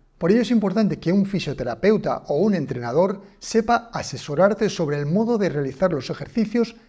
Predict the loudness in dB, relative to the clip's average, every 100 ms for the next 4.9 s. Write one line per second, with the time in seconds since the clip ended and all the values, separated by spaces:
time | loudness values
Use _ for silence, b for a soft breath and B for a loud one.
0 | B -8 -4 -2 0 -2 -4 -10 -4 0
1 | 0 2 2 0 -6 _ -8 -2 -2 0
2 | 2 2 2 2 2 0 -4 -2 -4 -2
3 | 0 2 2 0 -4 -6 -8 -6 -4 -2
4 | 0 0 -2 -6 -6 -6 -4 -6